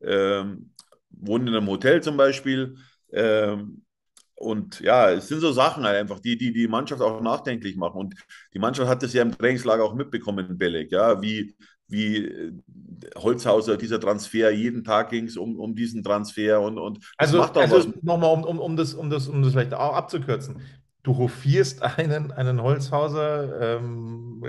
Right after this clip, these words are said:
Speaker 2: quartierst ihn im Hotel ein und so weiter und so fort. Und auf der anderen Seite, ähm, verdient ein Marius Wöll dreihundertfünfzig Euro. Ähm, äh, das ist schon krass. Das ist echt
Speaker 1: Ja,
Speaker 2: krass.
Speaker 1: eben.
Speaker 2: Da, da, da sagt man noch, äh, als, als Trainer Michael Kölner, äh, na ja, also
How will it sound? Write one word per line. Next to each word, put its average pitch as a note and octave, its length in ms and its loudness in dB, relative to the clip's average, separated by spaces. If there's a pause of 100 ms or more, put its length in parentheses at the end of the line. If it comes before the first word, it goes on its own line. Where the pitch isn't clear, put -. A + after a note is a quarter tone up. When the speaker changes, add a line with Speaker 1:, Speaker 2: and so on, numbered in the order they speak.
(120)
Speaker 2:
quartierst B2+ 420 -4
ihn B2 80 -8
im G2+ 80 -8
Hotel A2+ 380 -2
ein A2 380 -4
und A2 180 -12
so G#2+ 80 -6
weiter G#2 220 -4
und G2 60 -10
so G#2 120 -8
fort. A#2 260 -4 (300)
Und A#2 80 -4
auf A2+ 80 -4
der A2+ 120 -2
anderen B2+ 200 2
Seite, A#2+ 460 0 (300)
ähm, A#2+ 360 -4
verdient C3 420 -4
ein A#2 220 -4
Marius C3+ 440 2
Wöll C#3 200 6
dreihundertfünfzig C3+ 840 2
Euro. C#3+ 320 -2 (320)
Ähm, D3 380 2 (260)
äh, C3+ 260 -2
das D3 200 0
ist C3+ 120 0
schon D#3 180 -2
krass. E3+ 440 0 (220)
Das D3+ 160 -4
ist - 100 -8
echt C#3 220 0
Speaker 1:
Ja, A2+ 140 8
Speaker 2:
krass. F3 100 6
Speaker 1:
eben. C3 200 0
Speaker 2:
Da, E3 280 4
da, F3 120 2
da E3 140 2
sagt F#3 260 2
man G3 120 4
noch, F3+ 240 2
äh, F3 40 0
als, E3+ 680 2
als C#3 220 -2
Trainer E3+ 200 -2
Michael D#3 280 -2
Kölner, E3 560 0
äh, C#3+ 120 -6
na D3+ 120 -2
ja, C#3 280 4
also D3 460 2